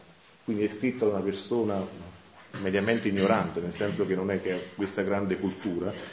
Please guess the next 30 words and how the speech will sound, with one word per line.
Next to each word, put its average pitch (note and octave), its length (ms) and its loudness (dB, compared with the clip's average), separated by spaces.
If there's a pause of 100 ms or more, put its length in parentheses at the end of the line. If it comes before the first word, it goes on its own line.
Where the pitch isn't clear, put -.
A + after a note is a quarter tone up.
(140)
Ci G#2+ 140 0
sono A2+ 200 2
anche A#2+ 180 4
degli, A2 180 4 (140)
degli G2+ 560 0
errori A2 280 4
ortografici G2+ 680 0
in F#2 120 -4
quello G2 220 2
che F#2+ 80 -2
lei F#2 200 2
scrive, F#2+ 580 -4 (260)
ma G#2 160 0
teologicamente A#2 920 4
il G#2 80 2
suo, G#2 380 4
quello A#2+ 300 4
scritto G#2 360 -2
è F#2 60 -2
perfetto. - 680 -10 (720)
Quindi G2 180 -2
dove B2+ 200 6
grandi A2 320 2
santi G2 400 -4
e F2+ 40 0
grandi G#2 260 2
studiosi G#2+ 540 0
non A2 220 -4
sono G2+ 280 -2
giunti, F#2 640 -6